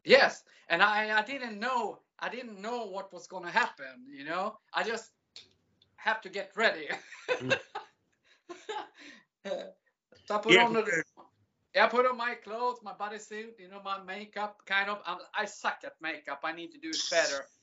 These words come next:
Speaker 1: It's a, it's a, it's a fucking art to do
Speaker 2: Yeah.
Speaker 1: makeup good, you know? It's a skill. So all those girls out there who are
Speaker 2: Yeah.
Speaker 1: so looking so good, they are great on doing this stuff, you know?
Speaker 2: Yeah.
Speaker 1: Uh,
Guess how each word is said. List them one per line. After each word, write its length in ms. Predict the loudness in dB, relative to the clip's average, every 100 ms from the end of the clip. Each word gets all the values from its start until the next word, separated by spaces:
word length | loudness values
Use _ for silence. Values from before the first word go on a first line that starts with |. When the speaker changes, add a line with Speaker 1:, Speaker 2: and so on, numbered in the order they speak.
| -10
Speaker 1:
It's 160 | -8
a, 120 | -6
it's 160 | -6 -6
a, 120 | -8
it's 120 | -8
a 40 | -8
fucking 400 | -4 -4 -2 -2
art 320 | 0 0 -4 _ _
to 160 | -12 -12 -10
do 120 | -6
Speaker 2:
Yeah. 120 | -2
Speaker 1:
makeup 440 | 0 -2 -2 -4 -4
good, 300 | -4 -4 -4
you 160 | -10 -8
know? 340 | -4 -4 -4 -10 _ _ _ _ -10
It's 140 | -4
a 80 | -2
skill. 560 | -2 0 0 0 -2 -12 -20 -8
So 160 | 0
all 240 | 4 4 2
those 240 | -2 -10
girls 460 | -8 -4 0 -2 0
out 220 | -2 0
there 280 | -2 -2 -4 _ -6
who 100 | -4
are 200 | -2 -2
Speaker 2:
Yeah. 80 | -2
Speaker 1:
so 160 | -2
looking 320 | -6 -8 -8
so 100 | -10
good, 220 | -10 -6 -2
they 120 | 2
are 200 | 4 2
great 500 | 0 4 4 4 -4
on 220 | -10 -10
doing 280 | -8 -8 -8
this 180 | -10 -4
stuff, 280 | 0 0 0
you 100 | -12
know? 100 | -12 -14 -16 _ _ -14 -14 -14 _ _
Speaker 2:
Yeah. 80 | -8
Speaker 1:
Uh, 180 | -8 -10